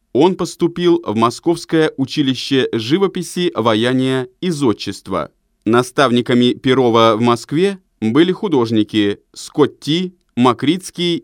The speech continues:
и Зарянко. А вместе с ним учился будущий известный художник Принишников.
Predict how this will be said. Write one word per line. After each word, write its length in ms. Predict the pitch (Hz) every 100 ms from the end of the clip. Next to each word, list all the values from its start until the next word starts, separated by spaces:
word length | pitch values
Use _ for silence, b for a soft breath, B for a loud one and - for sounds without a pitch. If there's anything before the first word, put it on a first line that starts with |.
| -
и 300 | 156 170 -
Зарянко. 840 | 139 131 175 147 101 92 98 85 - _ _
А 140 | - 110
вместе 340 | 123 131 -
с 140 | 135 -
ним 320 | 202 208 190 _
учился 720 | 127 123 190 208 - 196 185 117
будущий 640 | 113 131 185 190 - 190 -
известный 520 | 135 123 147 143 127
художник 640 | - 127 165 165 185 170 _ _
Принишников. 920 | 147 185 202 151 - 101 92 78 _